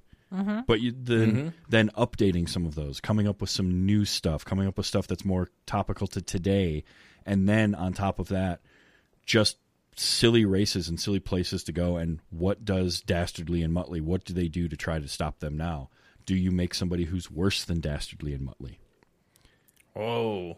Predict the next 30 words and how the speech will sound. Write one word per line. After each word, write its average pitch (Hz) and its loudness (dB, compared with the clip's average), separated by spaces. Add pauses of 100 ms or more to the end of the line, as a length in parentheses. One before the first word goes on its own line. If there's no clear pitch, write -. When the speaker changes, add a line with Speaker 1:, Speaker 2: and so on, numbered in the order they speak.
Speaker 2:
You 82 -4
know, 78 -4
Speaker 3:
Yeah. 113 4
Speaker 2:
you 101 4
can, 98 2
you 107 0
can 110 2
go 110 4
in 104 6
a 95 4
lot 98 4
of 95 2
different 95 -2
directions 87 -2
with 78 -6
that. 73 -4
Uh, 82 -4
I, 87 -4
I 95 -2
just 95 -8
think 110 0
it's - -6
a - -2
lot 95 0
of 95 -6
fun. 95 -2
It's 95 -4
a 95 -2
very 110 4 (680)
open, 113 6